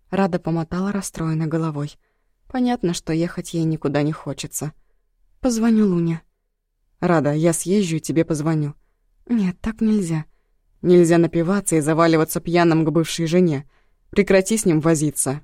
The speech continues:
не отстанет». Мне приблизительно понятен был характер Евгения. Он приехал не потому, что заразился страшной болезнью и переживает за бывшую жену.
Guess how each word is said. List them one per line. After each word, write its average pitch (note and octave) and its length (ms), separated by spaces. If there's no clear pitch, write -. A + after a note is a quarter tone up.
не F3 160
отстанет». D#3 600
Мне G3 260
приблизительно F3 680
понятен F#3 520
был D3+ 100
характер D#3+ 500
Евгения. D#3 640
Он A#3 180
приехал G#3 420
не G#3 120
потому, G#3+ 360
что F3 180
заразился E3 560
страшной E3 420
болезнью E3 600
и A3 100
переживает F3 600
за E3+ 100
бывшую E3 440
жену. E3+ 320